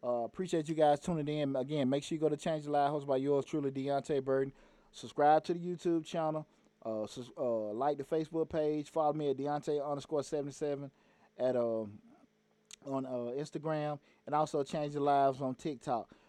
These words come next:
Make sure you subscribe to the email list. Be on the lookout for the courses. Again, I'll put the information out next week. We'll be hiring for the preparers. I have that all on social media, so, you know, don't worry about that. Uh, if you guys had anything you see in the show later, m-, feel free to post any kind of comments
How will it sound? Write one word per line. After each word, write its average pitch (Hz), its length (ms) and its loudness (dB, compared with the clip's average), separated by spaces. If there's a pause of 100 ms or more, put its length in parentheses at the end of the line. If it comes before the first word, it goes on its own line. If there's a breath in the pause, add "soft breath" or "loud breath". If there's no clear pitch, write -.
(140 loud breath)
Make 127 140 -2
sure - 180 -8
you 165 60 -4
subscribe 156 360 2
to 165 100 -6
the 160 260 -6
email 151 400 4
list. 151 320 -2 (380 soft breath)
Be 127 100 0
on 151 100 2
the 156 60 2
lookout 156 260 2
for 160 80 -8
the 151 60 -8
courses. 156 420 -4
Again, 143 220 -8
I'll 139 100 -6
put 127 140 -8
the 143 60 -4
information 143 460 -4
out 139 140 0
next 139 200 -2
week. 147 120 -2
We'll 135 140 0
be 135 120 -4
hiring 143 300 0
for 139 140 -2
the 123 60 -6
preparers. 139 540 -4 (400 soft breath)
I 131 180 -4
have 135 180 -2
that 139 140 2
all 139 220 4
on 135 100 -6
social 139 320 -8
media, 135 260 -4
so, 131 120 -8
you 127 100 -4
know, 127 160 2
don't 135 140 -4
worry 139 180 2
about 135 220 2
that. 135 220 0 (460 loud breath)
Uh, 120 380 4
if 131 120 -8
you 139 80 -2
guys 143 380 6
had 139 200 2
anything 143 420 -2
you 147 120 -4
see 151 160 -6
in 147 80 -2
the 135 60 -4
show 143 220 2
later, 143 360 4
m-, 131 260 -4
feel 143 200 -4
free 147 200 -8
to 143 60 -4
post 139 300 -6
any 143 120 -8
kind 139 180 -8
of 127 60 -12
comments 143 560 -8